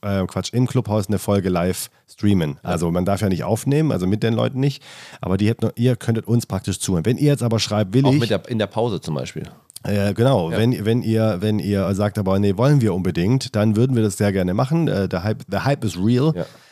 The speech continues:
Speaker 1: Und, äh, dann machen wir das gerne. Das wäre aber dann einfach im Prinzip ein geschlossener Ra-, also ein Raum, den wir,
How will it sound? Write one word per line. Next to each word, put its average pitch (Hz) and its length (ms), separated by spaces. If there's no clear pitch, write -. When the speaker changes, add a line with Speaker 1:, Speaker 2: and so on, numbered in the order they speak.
Speaker 1:
Und, 101 320
äh, 98 120
dann 104 140
machen 123 160
wir 110 60
das 95 140
gerne. 101 240
Das 104 160
wäre 120 120
aber 131 100
dann 123 120
einfach 117 280
im 117 80
Prinzip 113 320
ein 110 100
geschlossener 101 480
Ra-, 90 180
also 101 180
ein 92 140
Raum, 110 360
den 107 340
wir, 101 540